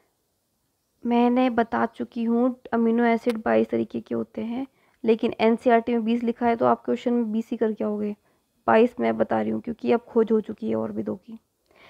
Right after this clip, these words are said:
इनमें तो खाली दो तीन के नाम लिख रखे हैं, एलानिन, सिस्टीन, प्रोलिन, ट्रिप्टोफान और लाइसिन, ये सिंबल्स हैं इनके। अब देखो कुछ प्रोटीन्स बताए गए हैं और उनका कार्य बताया गया,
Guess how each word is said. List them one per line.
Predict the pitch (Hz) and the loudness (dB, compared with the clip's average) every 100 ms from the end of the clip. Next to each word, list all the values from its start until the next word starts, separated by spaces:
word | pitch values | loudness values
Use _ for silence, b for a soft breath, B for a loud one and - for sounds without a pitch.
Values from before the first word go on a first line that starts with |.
| b b - | b b -2
इनमें | 233 233 | 2 4
तो | 233 | 4
खाली | 240 233 | 4 4
दो | 226 226 | 4 2
तीन | 233 | 0
के | 233 | 0
नाम | 233 226 | 4 4
लिख | 220 | 4
रखे | 226 214 220 | 2 0 -2
हैं, | 208 | 0
एलानिन, | 214 208 208 208 208 208 208 | 2 4 4 4 2 2 0
सिस्टीन, | - 220 - _ - 214 214 208 | -4 -8 -8 _ -4 -2 -2 -2
प्रोलिन, | - 214 208 208 214 214 214 | 0 2 2 2 0 0 -2
ट्रिप्टोफान | - 214 - 214 220 220 214 _ _ _ _ _ _ _ _ _ _ _ _ _ _ _ _ | -4 -4 -2 -2 -2 -2 -4 _ _ _ _ _ _ _ _ _ _ _ _ _ _ _ _
और | - 220 | -2 2
लाइसिन, | 220 220 214 226 214 214 _ _ _ _ _ _ _ _ _ _ _ _ - | 4 2 0 -6 -6 -8 _ _ _ _ _ _ _ _ _ _ _ _ -16
ये | 233 247 | -2 0
सिंबल्स | 247 247 226 220 226 | 0 2 4 4 2
हैं | 233 | -2
इनके। | 220 226 226 - _ _ _ b b b b b _ _ _ - | -6 -8 -14 -18 _ _ _ b b b b b _ _ _ -6
अब | 302 320 | -4 -4
देखो | 294 339 | -4 -4
कुछ | - 349 - - 370 _ | -6 -10 -6 -2 -2 _
प्रोटीन्स | - 262 247 269 294 320 254 | 0 0 0 0 0 0 -4
बताए | - 226 233 | -4 0 2
गए | 247 | 4
हैं | 262 285 311 | 4 2 2
और | 294 | 0
उनका | 285 339 - | -2 -6 -6
कार्य | 233 247 269 | -4 0 0
बताया | 233 247 247 | -2 -6 -10
गया, | 233 | -10